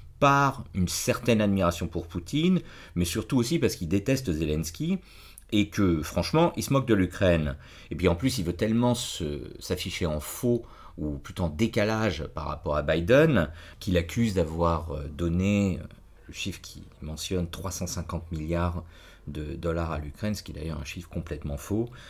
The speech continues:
Euh, donc, pour revenir sur Poutine, Poutine, il a été trop gourmand. Il n'a pas saisi l'opportunité en janvier-février, au moment où elle se présentait.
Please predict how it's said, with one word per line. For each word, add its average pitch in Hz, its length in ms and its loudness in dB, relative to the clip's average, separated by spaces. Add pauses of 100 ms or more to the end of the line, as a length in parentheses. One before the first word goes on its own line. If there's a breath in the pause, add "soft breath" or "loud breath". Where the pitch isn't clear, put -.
(300 loud breath)
Euh, 82 760 2 (120)
donc, 131 300 2 (140)
pour 123 120 -2
revenir 127 260 2
sur - 160 -6
Poutine, 147 400 -2
Poutine, 156 460 -2 (480)
il 101 120 -2
a 104 40 4
été - 180 -2
trop - 160 -4
gourmand. 98 560 2 (640 soft breath)
Il 98 80 0
n'a 87 80 2
pas 147 160 0
saisi 143 440 0
l'opportunité 101 800 0
en 92 80 0
janvier-février, 85 1040 -2
au 123 60 0
moment 92 260 2
où 92 60 4
elle 73 80 -2
se - 100 -10
présentait. 95 760 -4